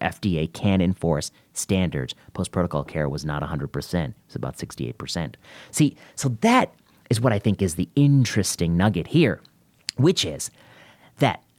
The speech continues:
this is just picking on Doctor Prowl, but it's true, I'm sure, of everyone at the agency, people at the F D A understand what is best available U S therapy. They know what the care we're getting in the U S is.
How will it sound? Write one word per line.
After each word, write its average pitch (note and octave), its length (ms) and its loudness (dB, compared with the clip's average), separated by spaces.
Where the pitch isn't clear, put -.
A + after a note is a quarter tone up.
this G#2+ 180 -4
is E2 100 -8
just - 300 -8
picking F2+ 240 0
on D#2+ 100 0
Doctor D#2+ 200 0
Prowl, D#3+ 300 4
but F2 120 -4
it's - 180 -14
true, D2+ 380 -4
I'm E2 120 -6
sure, E2+ 180 0
of D#2+ 80 0
everyone A2+ 300 4
at G2 60 0
the G#2 120 4
agency, C3 380 2
people F#3 340 4
at B2+ 80 2
the B2 100 6
F A2+ 120 0
D D3 120 4
A G3+ 140 4
understand B2 800 2
what B2+ 260 4
is A2 200 4
best G#2 360 2
available G2 500 2
U F#2+ 320 2
S C#3+ 200 4
therapy. F3 560 2
They A#3+ 160 4
know C4 200 8
what B3+ 240 4
the D3 80 0
care D3 280 6
we're D3 120 6
getting D3 280 6
in D3 80 6
the C#3+ 60 6
U C3+ 200 6
S E3 220 4
is. F3+ 280 6